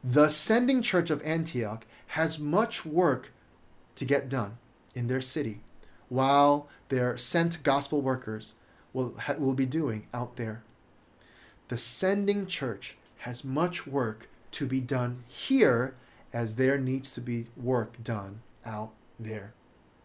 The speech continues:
This is exactly what it means for our church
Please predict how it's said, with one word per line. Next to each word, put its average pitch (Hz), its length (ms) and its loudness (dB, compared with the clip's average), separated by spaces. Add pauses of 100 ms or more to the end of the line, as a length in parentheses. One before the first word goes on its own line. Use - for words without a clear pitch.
(1160)
This 151 160 2
is 165 140 0
exactly 147 760 2
what 127 200 0
it 131 100 0
means 131 320 -2
for 120 160 -4
our 120 160 -2
church - 540 -10